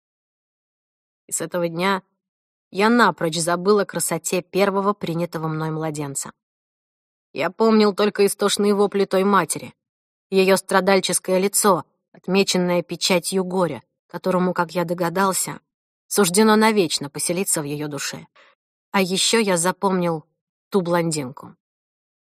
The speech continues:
Женщина была явно шокирована происходящим, но поступиться своим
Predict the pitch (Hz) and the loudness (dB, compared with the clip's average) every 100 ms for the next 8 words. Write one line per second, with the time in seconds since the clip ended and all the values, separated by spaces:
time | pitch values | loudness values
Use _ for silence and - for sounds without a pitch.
0 | _ 175 196 185 190 185 180 185 180 190 | _ -2 0 0 0 -2 0 0 0 2
1 | 196 208 - 185 - 185 175 175 170 170 | 2 0 0 -4 -2 -2 -2 -4 -6 -8
2 | - 175 175 175 - - 120 _ _ _ | -6 -4 -2 -2 -4 -8 -12 _ _ _
3 | _ _ _ - 214 202 - 202 233 240 | _ _ _ -8 -4 -6 -2 -2 0 -2
4 | - 196 - 185 185 202 196 | 0 -2 -2 -2 0 2 0